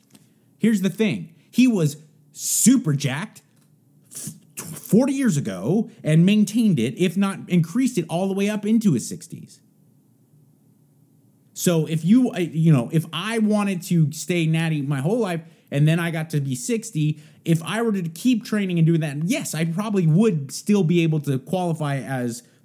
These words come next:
really impressive sixty-year-old. But that's not most of us. And if you're just, like, you still got, like, a pooch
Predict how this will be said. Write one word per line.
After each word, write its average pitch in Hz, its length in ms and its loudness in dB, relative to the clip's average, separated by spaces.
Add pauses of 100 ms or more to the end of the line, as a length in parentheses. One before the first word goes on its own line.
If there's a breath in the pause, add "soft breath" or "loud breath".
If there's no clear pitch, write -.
(140)
really 156 420 6
impressive 139 480 -4
sixty-year-old. 104 720 -4 (640 soft breath)
But 165 420 -2 (2000)
that's 160 380 -2
not 196 260 -2
most 208 300 2
of 123 80 -4
us. - 220 -14
And 139 160 0
if 139 100 -2
you're 208 220 4
just, 190 280 -2
like, 160 360 -4 (140)
you 165 280 2
still 208 280 0
got, 190 220 -6
like, 151 200 -2
a - 40 -6
pooch 233 520 0